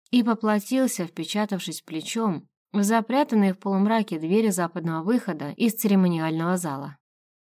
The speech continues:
Те, за которыми засыпало солнце и просыпались две луны. Однако в старом святилище не сохранилось ни искусственного солнца,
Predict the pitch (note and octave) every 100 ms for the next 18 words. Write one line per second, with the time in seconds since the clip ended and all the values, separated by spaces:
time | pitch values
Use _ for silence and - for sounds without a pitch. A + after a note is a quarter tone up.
0 | _ _ _ - F#3 F#3 A#3+ - G3 F#3+
1 | F3 E3 F3 E3+ E3 D#3 D3+ F3 D3 D3+
2 | D3 C#3+ - D#3+ G3+ - D3+ - D3 -
3 | D#3 E3 - C#3+ C3+ D3+ D3+ D3 C#3 C#3
4 | D#3 C#3+ B2+ - _ _ _ _ _ _
5 | _ _ _ A#3 A3 A#3 A3+ G#3+ - A3+
6 | G#3+ F#3+ G3+ F#3+ B3 A3+ F3+ F3 F3+ F#3+
7 | F#3+ F3+ F#3 G3+ F3+ E3+ F3+ F3 - G3
8 | - E3 D#3+ D#3+ A#3 A#3 F#3+ C#3+ C#3